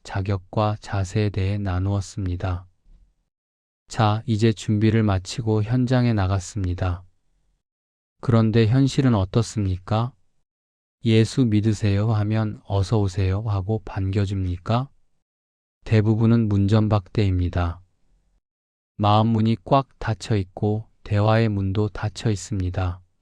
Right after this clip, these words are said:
마치 거대한 철옹성 앞에 서 있는 기분이 들 때가 많습니다.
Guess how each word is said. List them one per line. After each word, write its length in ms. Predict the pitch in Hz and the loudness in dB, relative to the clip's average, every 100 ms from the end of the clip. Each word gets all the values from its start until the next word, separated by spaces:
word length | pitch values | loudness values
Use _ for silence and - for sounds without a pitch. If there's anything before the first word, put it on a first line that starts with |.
| _ _ _ _ _ _ _ _ _ - | _ _ _ _ _ _ _ _ _ -2
마치 460 | 104 101 - 151 | 0 0 -2 -2
거대한 560 | - 110 104 113 110 110 | 0 0 2 2 2 -2
철옹성 580 | - 143 143 131 131 113 | -4 0 0 0 0 0
앞에 540 | 95 - 110 104 107 | -2 -4 -4 -4 -6
서 300 | - - 131 | -14 -4 0
있는 240 | 123 117 113 | 0 0 -2
기분이 480 | - 113 101 104 107 | -4 -4 -2 -2 -4
들 220 | 104 92 | -4 -4
때가 340 | 101 101 107 | -2 -2 -2
많습니다. 880 | 98 92 90 - 98 92 90 87 | -2 -2 -4 -6 -4 -4 -4 -6